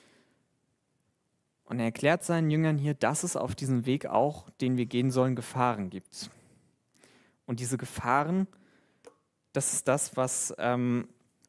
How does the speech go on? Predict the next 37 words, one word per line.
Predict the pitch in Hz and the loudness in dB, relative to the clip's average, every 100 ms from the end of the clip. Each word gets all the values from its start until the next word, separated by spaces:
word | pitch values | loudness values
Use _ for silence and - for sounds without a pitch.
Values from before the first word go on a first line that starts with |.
| _ - - _ - _ _ - - - | _ -20 -20 _ -20 _ _ -20 -10 -4
das | 123 - | -2 -2
sind | - 143 147 147 | -4 0 0 0
diese | 135 123 | -2 -4
falschen | 143 127 - 127 | 2 2 0 0
Lehrer, | 135 139 117 | 4 4 2
von | - 101 | -2 -4
denen | 101 98 | -4 -4
Jesus | 98 101 113 - | -4 -6 -8 -10
hier | 92 | -10
spricht, | - - 113 95 - | -10 -10 -12 -10 -2
ne? | 127 165 - - - | 0 -2 -6 -12 -8
Der | - | -4
Text | 143 - | -4 -4
bestand | - - 135 | -4 -2 0
ja | 117 | 0
aus | 107 - | -2 -2
zwei, | - 113 107 - - | -4 -2 0 -2 -10
äh, | - 107 104 | -4 -4 -4
zwei | - 113 110 | -4 -4 -4
Teilen. | - 123 170 | -4 0 2
Der | 147 | 2
erste | 113 - 123 | 0 -4 -2
war | 113 | 0
in | 107 | 0
die | |
Verse | 101 117 113 | -2 -2 -2
dreizehn | 110 113 - 107 | -2 -2 -2 -4
bis | - | 0
vierzehn | 143 147 - 165 | 0 0 2 2
und | 117 | 2
die | 110 | -2
zweiten, | - - 90 123 - 160 147 - - | -6 -4 0 0 0 -2 -2 -8 -12
der | - | -10
zweite | - 117 147 | 0 2 2
Teil | - 139 | 0 2
war | 131 123 | 4 4
in, | 127 - | 4 -2